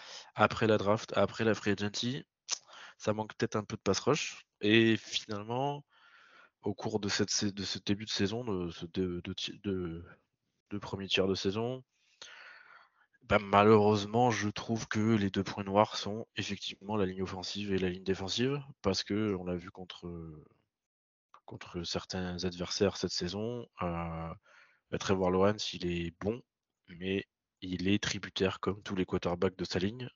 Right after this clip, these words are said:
Si jamais sa ligne craque, bah, il a beau être, euh, le meilleur au monde, si, euh, ou même Mahomes,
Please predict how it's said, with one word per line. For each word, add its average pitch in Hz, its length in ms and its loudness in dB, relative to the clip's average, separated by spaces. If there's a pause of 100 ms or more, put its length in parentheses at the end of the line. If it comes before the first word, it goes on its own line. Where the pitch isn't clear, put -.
Si - 280 -2
jamais 92 340 0
sa 90 160 -4
ligne 82 180 -10
craque, - 420 0 (800)
bah, - 120 -4
il 87 100 0
a 95 60 2
beau 101 160 4
être, 101 280 2
euh, 50 360 -6
le 58 160 -16
meilleur 101 280 2
au 95 80 0
monde, 120 380 -2
si, 87 380 -2
euh, - 460 -10
ou 90 200 -16
même 92 180 -4
Mahomes, 95 280 0